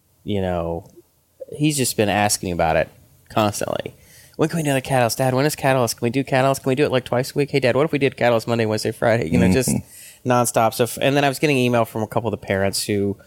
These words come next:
Speaker 1: um, of, like, M-, Marco's mom and, and, and, uh, in particular, you know, saying that they really want to get going on this again or do something, you know?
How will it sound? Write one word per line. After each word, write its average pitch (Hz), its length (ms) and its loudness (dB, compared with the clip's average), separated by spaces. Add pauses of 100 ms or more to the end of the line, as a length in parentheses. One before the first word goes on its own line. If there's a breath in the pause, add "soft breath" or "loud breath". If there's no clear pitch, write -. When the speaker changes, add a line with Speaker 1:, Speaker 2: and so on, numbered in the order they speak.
(300 soft breath)
Speaker 1:
um, 98 580 0
of, 104 360 -4
like, 98 260 -4
M-, 90 160 -10
Marco's 101 760 -2
mom 95 440 0
and, 92 300 -8 (180)
and, 107 320 -8
and, 98 340 -4
uh, 90 500 2 (120)
in 95 80 -4
particular, 98 640 0 (380 loud breath)
you - 160 -2
know, 92 220 0
saying 95 320 0
that 95 300 -4
they 95 120 0
really 95 800 -2 (420)
want 110 280 2
to - 40 -12
get 110 200 -2
going 104 340 2
on 95 140 -2
this 92 200 -4
again 95 200 -2
or 95 60 -2
do 117 140 0
something, - 480 0 (120)
you 98 80 -4
know? 92 180 -2